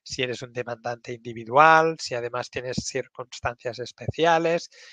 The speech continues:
y vas sumando por aquí y por allá y, bueno, es bastante complejo, ¿no? Entonces, a grandes rasgos, ya sabemos, siempre bono social,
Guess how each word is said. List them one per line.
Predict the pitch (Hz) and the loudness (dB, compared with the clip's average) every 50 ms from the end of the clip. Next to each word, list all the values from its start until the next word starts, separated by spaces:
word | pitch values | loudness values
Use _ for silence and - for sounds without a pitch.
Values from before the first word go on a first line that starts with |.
| - _ _ | -20 _ _
y | - 127 | -4 0
vas | 135 131 123 - | 2 2 2 0
sumando | - - 131 127 131 135 139 131 135 127 | -2 -6 -4 -2 -2 -2 -2 -4 -6 -4
por | - 131 131 | -2 -2 -2
aquí | 127 - 143 | -2 -2 -4
y | 131 | -4
por | - 139 127 | -2 -2 -2
allá | 131 131 127 131 135 151 - - - | 0 0 -2 -2 -2 -2 -2 -4 -6
y, | 202 170 139 135 127 120 117 113 117 135 - | -8 -8 -8 -6 -8 -8 -10 -12 -14 -14 -10
bueno, | - 127 117 - 131 _ - - - - - - - - _ _ _ | -10 -10 -10 -10 -12 _ -20 -20 -20 -20 -18 -20 -20 -20 _ _ _
es | - 147 135 - | -10 -10 -6 -4
bastante | 135 135 127 - - 147 131 127 - 143 143 143 139 135 123 | -4 -4 -2 -2 -4 -4 -4 -2 0 0 2 2 2 0 -2
complejo, | - - 123 113 _ - 123 117 113 - - - 110 | -4 -6 -6 -6 _ -8 -8 -8 -8 -8 -10 -10 -6
¿no? | 123 170 233 - - - - - - | -6 -6 -6 -8 -12 -20 -20 -20 -20
Entonces, | _ - 151 143 151 | _ -2 4 6 8
a | 147 139 | 8 8
grandes | 139 151 156 165 160 165 165 160 | 6 4 2 4 4 4 4 4
rasgos, | 147 143 131 120 - - 123 110 | 4 4 2 2 0 -2 -6 -2
ya | 143 139 131 | -2 -2 -2
sabemos, | - - 143 127 123 117 113 - | 0 0 -2 -2 -2 -6 -8 -10
siempre | - 143 131 123 131 123 | -8 -8 -8 -6 -4 0
bono | 135 151 151 160 - | 0 0 0 0 -2
social, | - - 135 - - 127 113 110 107 101 | -4 -6 -6 -6 -6 -8 -8 -8 -8 -12